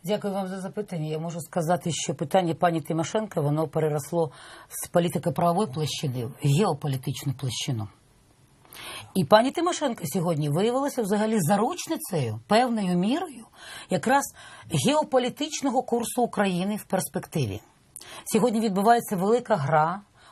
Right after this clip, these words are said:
політична гра, в хорошому сенсі, безумовно. З одного боку грає, звичайно, наша країна, з другого боку грають країни Європейського Союзу, з іншого боку грає, е, Сполуч-, грають Сполучені Штати і грає Російська Федерація. І от на цьому полі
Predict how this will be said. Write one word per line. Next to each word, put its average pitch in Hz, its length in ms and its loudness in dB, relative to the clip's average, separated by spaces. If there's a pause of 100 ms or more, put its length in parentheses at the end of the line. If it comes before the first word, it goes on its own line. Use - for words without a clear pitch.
політична 170 800 0
гра, 180 380 4 (280)
в - 60 -16
хорошому 185 420 2
сенсі, 165 360 -4
безумовно. 135 640 0
З 135 60 0
одного 160 320 2
боку 143 380 0 (380)
грає, 147 360 6
звичайно, 143 420 0
наша 233 280 4
країна, 208 400 -2
з 143 80 -6
другого 156 260 2
боку 143 260 -2
грають 147 260 4
країни 147 320 0
Європейського 220 600 2
Союзу, 196 440 -2 (300)
з 160 160 4
іншого 170 360 0
боку 156 480 0 (240)
грає, 156 500 6 (280)
е, 147 180 0
Сполуч-, 202 440 0
грають 175 240 2
Сполучені 220 500 -2
Штати 240 340 -2
і 202 140 -2
грає 180 280 2 (180)
Російська 160 480 -4
Федерація. 131 580 -2 (600)
І 196 80 4
от 214 220 2
на 202 100 4
цьому 185 300 0
полі 330 380 2